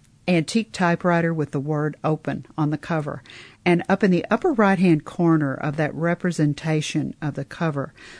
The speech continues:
you'll see the words "Look Inside." If you'll put your cursor on those two words and just click on them,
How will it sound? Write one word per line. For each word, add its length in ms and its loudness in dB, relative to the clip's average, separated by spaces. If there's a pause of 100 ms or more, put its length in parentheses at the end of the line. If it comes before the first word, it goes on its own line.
(120)
you'll 260 2
see 300 2
the 120 4
words 360 0
"Look 280 0
Inside." 760 -2 (560)
If 160 2
you'll 100 4
put 300 2
your 100 -2
cursor 760 -2 (200)
on 120 4
those 220 0
two 200 0
words 360 -2
and 120 0
just 240 -8
click 280 -2
on 180 0
them, 180 -8